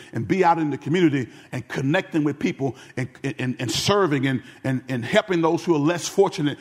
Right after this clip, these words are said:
and being involved." And, and it, but, but, but, but, but, but you say, "I don't have time." And sit up and you watch, you, you binge watch a series on Netflix for four seasons.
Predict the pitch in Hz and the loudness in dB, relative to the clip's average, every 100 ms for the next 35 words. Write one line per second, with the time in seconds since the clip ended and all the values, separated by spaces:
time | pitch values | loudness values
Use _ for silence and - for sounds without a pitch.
0 | - - 147 131 185 185 160 139 196 185 | -14 -4 -4 0 0 2 2 4 4 6
1 | 143 - - - 156 - 165 180 - - | 4 0 -10 -4 -4 -2 -2 -2 -4 -6
2 | - 156 175 165 123 - 135 165 180 160 | -4 -2 -2 -4 -12 -12 -4 -4 -4 -8
3 | 143 143 135 135 143 - 143 - 180 - | -6 -6 -6 -6 -6 -6 -8 -6 -8 -6
4 | 151 131 - 101 117 123 127 135 127 123 | -4 -6 -10 -16 -14 -12 -12 -10 -8 -6
5 | 135 110 - 113 104 - - _ _ _ | -6 -8 -12 -14 -14 -16 -20 _ _ _
6 | _ _ _ _ _ _ _ _ _ _ | _ _ _ _ _ _ _ _ _ _
7 | _ _ _ _ _ _ _ _ _ _ | _ _ _ _ _ _ _ _ _ _
8 | _ _ _ _ _ 110 110 156 127 131 | _ _ _ _ _ -12 -6 -4 -4 -4
9 | 131 127 135 131 - - - _ 117 127 | -4 -2 -2 -4 -10 -20 -20 _ -8 -8
10 | 117 131 110 147 160 139 131 127 135 - | -4 -6 -2 0 0 0 -4 -2 -2 -2
11 | - - - - - _ _ - - 190 | -14 -20 -20 -20 -20 _ _ -10 -4 2
12 | 160 151 135 143 131 151 - - 147 - | 4 4 2 2 2 2 -2 -4 -4 -4
13 | 127 - 180 156 - 170 113 107 - | -12 0 0 2 -2 -2 -4 -10 -14